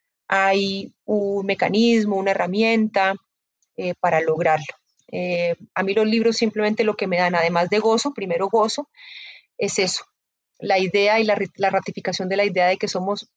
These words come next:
unos pigmeos en este mundo, frente a todo lo que hay por descubrir. Entonces yo los invitaría a eso, a descubrirse pequeñitos, a reconocerse pequeñitos y a entender que a través de los libros podemos ser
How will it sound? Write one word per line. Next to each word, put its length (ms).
unos 320
pigmeos 880
en 120
este 240
mundo, 360
frente 260
a 140
todo 260
lo 120
que 100
hay 60
por 180
descubrir. 480
Entonces 220
yo 80
los 180
invitaría 480
a 80
eso, 380
a 260
descubrirse 640
pequeñitos, 680
a 100
reconocerse 600
pequeñitos 640
y 100
a 40
entender 420
que 100
a 40
través 260
de 100
los 140
libros 460
podemos 460
ser 240